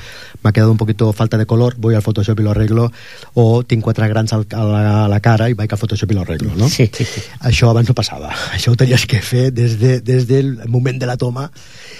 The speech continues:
Speaker 1: i, i era quan un es, es formava com a professional, professional, no?
Speaker 2: Mhm. O sigui que, d'alguna manera,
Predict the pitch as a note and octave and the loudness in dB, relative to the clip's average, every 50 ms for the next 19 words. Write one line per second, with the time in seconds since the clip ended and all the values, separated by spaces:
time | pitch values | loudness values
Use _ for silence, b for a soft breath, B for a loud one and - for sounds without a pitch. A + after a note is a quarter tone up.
0 | B B B B B - C3 B2 A#2+ A#2 A#2 A#2 A#2 A#2 A#2 A2+ A#2 A#2 A#2+ A#2+ | B B B B B -2 0 2 2 2 2 2 0 0 0 -2 -2 -2 0 2
1 | A#2+ B2 A#2+ A2+ A#2 A#2+ B2+ C3 B2+ B2 B2+ B2 A#2 A#2 A#2 A#2+ B2 B2 B2 B2 | 4 4 4 4 4 2 2 2 0 0 0 0 0 0 0 0 0 0 0 0
2 | A#2+ A#2+ A#2 A#2 G#2+ G#2 A2 G#2 A2+ A#2 A2 - - - A#2 G#2 A2+ A#2 A#2+ B2 | 0 0 0 -2 -2 -4 -4 -4 -2 -2 -2 -2 -2 0 2 4 4 6 6 6
3 | B2+ B2 C3+ C#3 C3+ B2 A2+ G#2+ - - A2 G#2+ - G#2+ - - G2 G2 G2+ G2 | 4 4 2 0 0 0 -2 -4 -4 -6 -6 -4 -4 -4 -4 -4 -4 -4 -4 -6
4 | - G2+ G2 - F2+ - E2 E2 D#2+ D#2 D2+ - G2+ C3+ D#3 A#3 - - A2 F#2 | -6 -8 -8 -8 -10 -10 -10 -10 -10 -10 -12 -12 -14 -14 -16 -10 -6 -4 -4 -4
5 | E2 F2+ E2 E2 - B B B B B B B B B B B B B B B | -4 -6 -10 -12 -14 B B B B B B B B B B B B B B B
6 | - - - D#3 - - D#3 D3 D3+ D3+ B2+ - D3 C#3+ C3+ C3+ C3+ C3 D3+ D#3+ | -4 0 0 2 4 4 4 4 2 2 2 2 2 2 2 0 0 -2 0 0
7 | D#3+ D#3+ D#3+ D#3 D#3 D#3 E3+ | 0 0 0 0 0 0 2